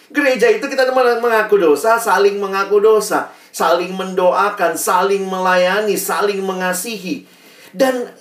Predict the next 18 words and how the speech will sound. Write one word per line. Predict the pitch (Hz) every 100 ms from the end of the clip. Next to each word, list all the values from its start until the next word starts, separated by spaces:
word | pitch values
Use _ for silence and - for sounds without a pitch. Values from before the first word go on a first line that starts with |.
| _
indah | 254 247 214 208
sekali | 202 220 - 226 240 233
ketika | 208 - 190 208 202
ketersalingan | - 233 - - 202 185 - 190 185 180 175 175
ini | 220 247 262
terjadi, | 220 196 - 127 123 214 214 - - -
karena | - 254 269
di | 208 240
situ | - 269 262 262 254
Tuhan | 240 190 208 214 196
berikan | 185 185 180 165
berkatnya. | 139 135 123 120 123 104 _ _ _ _ _ _ _ _ _ - - _ -
Di | 196
situ | 240 247 -
Tuhan | 196 208 208 - -
provide | 214 196 - 214 208 147
buat | 147 143 -
kita | 139 - -